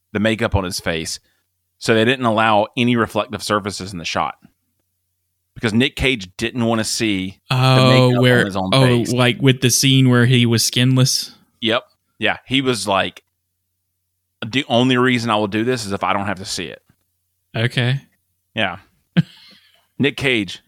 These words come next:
Speaker 1: wimp.
Speaker 2: Yeah. 'Cause, I mean, th-, I guess that's why you don't really, you don't really see it, but, like, in a
Speaker 1: No.
Speaker 2: blurry reflection.
Speaker 1: Yep. That's it. That's the only reason it's not on screen
Speaker 2: But
Speaker 1: is he was like, "I don't wanna see it."
Speaker 2: You get the gist of it, really.
Speaker 1: Yeah.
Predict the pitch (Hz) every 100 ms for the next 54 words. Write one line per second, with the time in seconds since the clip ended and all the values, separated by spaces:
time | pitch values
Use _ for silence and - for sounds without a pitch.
0 | _ 107 107 87 - - _ _ _ _
1 | _ _ 147 123 95 - - _ _ _
2 | _ _ - 143 131 135 135 131 127 123
3 | 131 135 160 139 123 123 117 113 120 113
4 | 117 110 - 131 131 170 151 160 123 113
5 | 143 123 - 87 107 107 110 120 120 107
6 | 113 117 110 110 107 110 - - 131 -
7 | _ _ _ _ 117 - - _ 107 107
8 | 117 113 - 107 123 120 135 127 113 113
9 | 113 104 107 101 117 104 80 90 90 -
10 | - 98 98 98 87 98 101 95 - 82
11 | 71 - _ - 131 127 117 117 113 113
12 | - 101 95 - 92 87 67 - 90 80